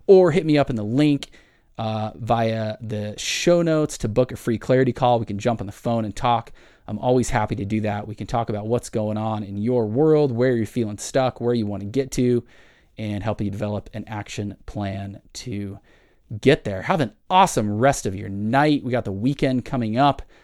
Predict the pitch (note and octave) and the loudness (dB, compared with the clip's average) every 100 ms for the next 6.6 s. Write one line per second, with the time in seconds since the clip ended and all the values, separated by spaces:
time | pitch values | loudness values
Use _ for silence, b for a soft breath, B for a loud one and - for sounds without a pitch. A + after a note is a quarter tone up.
0 | b b - B2+ G#2+ G#2 - A2+ A#2 A2 | b b -4 -2 -2 -4 0 0 0 -4
1 | G2+ G2+ G2+ B2 C3+ C#3 B2+ A#2+ A#2 - | -8 -8 -2 0 2 0 2 0 -2 -8
2 | _ _ _ - A2 A2 A#2 C3 A2 G#2 | _ _ _ -10 -4 0 2 2 0 -2
3 | G2 - B2 B2+ A#2 A#2+ - A2 G#2 G#2 | -6 -4 -2 0 0 -2 -2 -2 -2 -6
4 | G2+ F#2+ - A#2 A2 A#2 C#3 - G#2+ G#2 | -10 -8 -2 -2 0 0 0 0 -2 -2
5 | G#2 - - - D3 D#3+ D3+ C#3+ C#3 A#2 | -6 -14 -2 2 4 2 2 2 2 -2
6 | A2 C3+ C#3 A2+ - | 2 4 6 4 -2